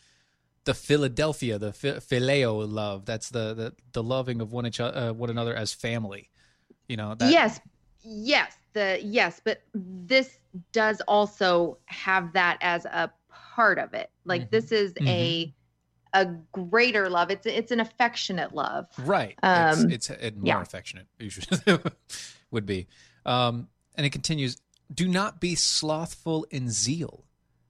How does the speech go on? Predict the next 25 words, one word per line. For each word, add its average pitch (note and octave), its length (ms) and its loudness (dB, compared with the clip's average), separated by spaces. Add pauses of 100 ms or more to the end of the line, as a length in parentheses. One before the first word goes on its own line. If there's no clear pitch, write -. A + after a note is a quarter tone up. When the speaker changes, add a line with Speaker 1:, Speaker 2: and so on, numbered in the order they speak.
(260)
Speaker 1:
Be C#3+ 140 -2
fervent F3 1040 2 (100)
in G#2 140 -6
spirit. G2+ 540 -4
Serve E3 480 0
the D3 100 -6
Lord. B2+ 540 -6 (180)
Rejoice B2+ 800 0
in C3+ 160 -4
hope. - 440 -2
Be C3 140 -2
patient D#3 640 -4
in A#2 120 -8
tribulation. A#2 720 -4
Be A#2 160 -6
constant F3 880 -4 (500)
in G2+ 180 -6
prayer. - 460 -8 (1080)
Contribute C3 440 -4
to A#2 80 -10
the A2 100 -4
needs G#2 320 -6
of G#2 200 -12
the G#2 60 -10
saints - 580 -8